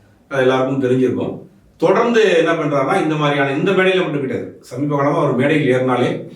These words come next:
ஒருமையில் பேசுறது, அசிங்கமான வார்த்தையில பேசுறது, அஹ், யாரையும் வந்து கீ-, கீழ்த்தரமா பேசுறது, இலக்காரமா பேசுறது, அஹ், இவன்லாம் வந்து என்கிட்ட வந்து வாய்ப்பு கேட்டான், இவன்லாம் வந்து விஜய் சேதுபதி ஒருக்கா பேசுறாரு,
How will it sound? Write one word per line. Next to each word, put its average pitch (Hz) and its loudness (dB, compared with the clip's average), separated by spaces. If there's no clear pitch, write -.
ஒருமையில் 135 2
பேசுறது, 117 -4
அசிங்கமான 127 -2
வார்த்தையில 110 -2
பேசுறது, 101 -6
அஹ், 117 -4
யாரையும் 127 2
வந்து 123 0
கீ-, 117 -4
கீழ்த்தரமா 147 0
பேசுறது, 117 -6
இலக்காரமா 127 -2
பேசுறது, 101 -8
அஹ், 139 -4
இவன்லாம் 139 2
வந்து 139 -2
என்கிட்ட 131 -2
வந்து 127 -2
வாய்ப்பு 127 0
கேட்டான், 107 -6
இவன்லாம் 135 0
வந்து 120 0
விஜய் 180 2
சேதுபதி 147 -2
ஒருக்கா - -4
பேசுறாரு, - -8